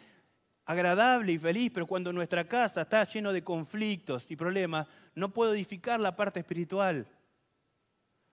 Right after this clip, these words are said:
Tenemos que trabajar en la vida de nuestra familia, nuestra esposa, nuestros hijos,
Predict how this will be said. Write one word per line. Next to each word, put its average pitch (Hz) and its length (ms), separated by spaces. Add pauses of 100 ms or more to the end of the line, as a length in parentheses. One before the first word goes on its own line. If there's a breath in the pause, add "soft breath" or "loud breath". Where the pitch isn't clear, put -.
(2500)
Tenemos 127 300
que 127 80
trabajar 120 480 (500 soft breath)
en 113 120
la 107 120
vida 110 260
de 107 80
nuestra 104 320
familia, 98 460
nuestra 98 300
esposa, 151 580 (1300)
nuestros 95 360
hijos, 135 480